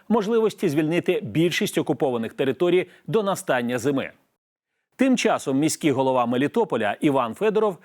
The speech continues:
рекомендував чоловікам віком до тридцяти п'яти років негайно залишити окуповану територію. Про це мер написав двадцять другого вересня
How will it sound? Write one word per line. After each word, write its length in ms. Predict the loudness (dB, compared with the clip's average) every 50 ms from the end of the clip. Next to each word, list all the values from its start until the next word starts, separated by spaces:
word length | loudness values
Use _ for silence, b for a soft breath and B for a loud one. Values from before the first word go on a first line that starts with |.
| B B B
рекомендував 600 | -2 -2 -2 -2 -2 -2 0 0 0 0 0 -2
чоловікам 580 | -4 -2 -2 0 0 0 0 0 0 -2 0 0
віком 340 | -2 -2 0 0 -2 0 0
до 160 | 0 -2 -2
тридцяти 520 | -2 -2 -2 0 0 -2 -2 -2 -2 -2
п'яти 360 | 0 -2 -2 -2 -2 0 0
років 400 | 2 0 0 0 0 -2 -2 -2 B B B B
негайно 580 | -2 0 2 2 2 0 0 0 0 0 -2 -2
залишити 540 | 0 0 0 0 -2 -2 -2 -2 0 0 0
окуповану 680 | 0 -2 -4 -4 -4 -4 -2 -2 -2 -2 -4 -6 -6
територію. 520 | -4 -2 -2 -2 0 0 -2 -2 -4 -6 -12 _ _ _ B B B B B B B
Про 140 | -2 -2 0
це 220 | 0 0 0 0
мер 220 | 2 0 -2 -2 -2
написав 520 | -4 -4 -4 -4 0 0 0 0 0 -4 -8 -12
двадцять 460 | -6 -2 -2 -2 -2 -2 -2 -2 0
другого 240 | 0 0 0 0 0
вересня 460 | 0 -2 -2 -4 -6 -6 -6 -6